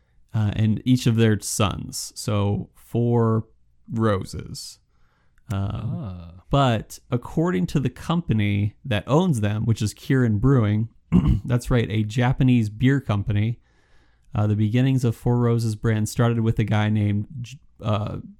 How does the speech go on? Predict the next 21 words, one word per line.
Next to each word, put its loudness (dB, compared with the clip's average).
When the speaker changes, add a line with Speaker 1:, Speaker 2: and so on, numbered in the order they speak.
Speaker 1:
Paul 6
Jones 2
Junior. -2
And 0
that -2
was -2
in 0
nineteen 0
eighty-eight. 0
He -6
started 0
the -2
brand. -6
And 0
he 4
may 6
have 4
very 4
well 4
been 4
rocking 0